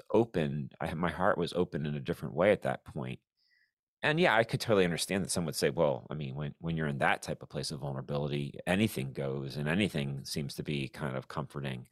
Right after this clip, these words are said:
And I would agree with that, but if I'm still talking about this now, twenty-five plus years later, um,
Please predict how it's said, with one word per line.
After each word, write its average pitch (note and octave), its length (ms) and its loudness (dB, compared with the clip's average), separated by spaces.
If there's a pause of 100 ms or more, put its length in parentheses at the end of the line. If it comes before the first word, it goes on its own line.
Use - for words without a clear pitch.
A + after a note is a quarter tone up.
(1040)
And A#2+ 160 4
I C3+ 160 8
would F#3 140 8
agree C3+ 260 4
with E3 140 4
that, D#3+ 280 2
but G2+ 260 6 (920)
if G#2+ 160 4
I'm C#3+ 140 4
still - 220 2
talking A#2 360 4
about F#2 180 4
this - 220 2
now, F#2 300 4
twenty-five F2 1080 2
plus - 320 0
years E2 400 0
later, D#2+ 540 2 (800)
um, C#2+ 440 -6